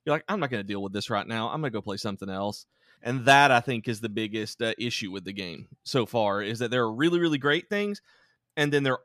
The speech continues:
all counteracted by a mildly annoying thing that happens too often.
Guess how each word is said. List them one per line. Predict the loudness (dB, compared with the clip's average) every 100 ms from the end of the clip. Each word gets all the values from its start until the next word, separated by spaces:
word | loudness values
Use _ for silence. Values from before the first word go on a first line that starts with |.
| _
all | 4 6 4
counteracted | 2 0 2 4 4 2 0 -2 -2 -6 -8
by | 0 2 4 2 -2 -4
a | -4 -2 -4 -6 -8 -10 -12 _ _
mildly | -6 -2 2 4 4 4 0
annoying | 0 0 -2 -4
thing | -6 -6
that |
happens | -4 -6 -8 -18
too | -16
often. | -16 -18 -20